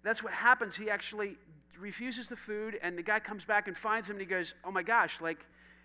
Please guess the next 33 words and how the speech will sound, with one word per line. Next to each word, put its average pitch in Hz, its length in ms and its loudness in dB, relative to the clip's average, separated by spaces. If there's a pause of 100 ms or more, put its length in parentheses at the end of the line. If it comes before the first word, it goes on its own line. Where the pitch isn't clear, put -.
(580)
Dan-, 220 180 -2
yeah, 269 220 8
right, 247 240 4
Daniel, 262 320 0
Daniel's 220 420 -2
God 240 460 6 (520)
is 185 140 -4
God," 233 460 2 (440)
which 226 180 -8
is 214 100 -4
always 294 680 0 (160)
what 202 220 -4
we 233 80 -4
come 226 340 -2
from 180 280 -4
this 156 200 -4
whole 170 100 -6
thing, 175 220 -6
is 165 140 -2
Daniel's 220 500 -6
God 196 420 4
is 160 120 -6
God. 190 280 4
You're 175 80 -8
gonna 196 140 -4
see 226 220 -6
that 180 260 2
time 196 480 2 (300)
and 160 120 -6
time 196 420 2 (300)
and 170 140 -6
time 190 420 2 (220)
again, 147 540 -4